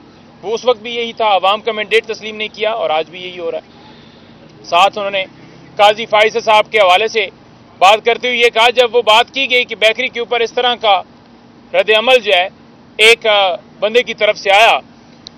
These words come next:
तो उन्होंने कहा कि देखो ये जो रद्द अमल आया है ये काजी साहब को सोचना चाहिए कि ये क्यों आया है,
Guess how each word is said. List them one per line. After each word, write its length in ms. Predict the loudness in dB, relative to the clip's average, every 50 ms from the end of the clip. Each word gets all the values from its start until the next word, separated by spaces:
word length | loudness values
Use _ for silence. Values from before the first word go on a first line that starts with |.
| -20 -20 -20 -20 -20 -12 -4
तो 100 | 0 2
उन्होंने 240 | 2 4 4 2 2
कहा 220 | 4 4 4 4 4
कि 120 | 2 0
देखो 360 | 2 2 2 2 4 6 6 6 6 4 0 -6 _ -20 -20 -20 -20 -20 -20 -20 -20 -20 -20 -20 -20 -20 -20 -20 -16
ये 240 | -6 -2 0 0 0
जो 120 | 2 4
रद्द 180 | 4 4 4 2 2
अमल 240 | 0 0 0 2 4
आया 180 | 4 4 4 4
है 180 | 2 2 -2 -6 -8 -14 -20 -20 -20 -20 -20 -12 -8
ये 80 | -8 -2
काजी 280 | 2 4 4 4 4 2
साहब 240 | 2 2 2 2 2
को 80 | -2 -6
सोचना 380 | -4 -2 -2 -2 0 0 0 0
चाहिए 300 | 2 0 0 0 0 -6
कि 100 | -8 -6
ये 120 | -6 -6 -6
क्यों 180 | -4 -2 0 2
आया 220 | 4 4 4 4
है, 80 | 0